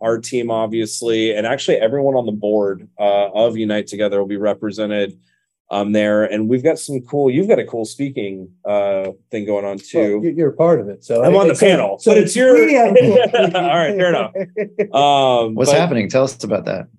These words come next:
Speaker 1: Yeah.
Speaker 2: Yeah, so, uh, I'm gonna be leading a panel on the Print Industry Unites around disability inclusion.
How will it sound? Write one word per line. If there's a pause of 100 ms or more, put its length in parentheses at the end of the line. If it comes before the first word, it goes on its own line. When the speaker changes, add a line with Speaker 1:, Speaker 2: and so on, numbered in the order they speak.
Speaker 1:
Yeah. (200)
Speaker 2:
Yeah,
so,
uh, (280)
I'm
gonna
be
leading
a
panel
on
the
Print
Industry
Unites
around
disability
inclusion.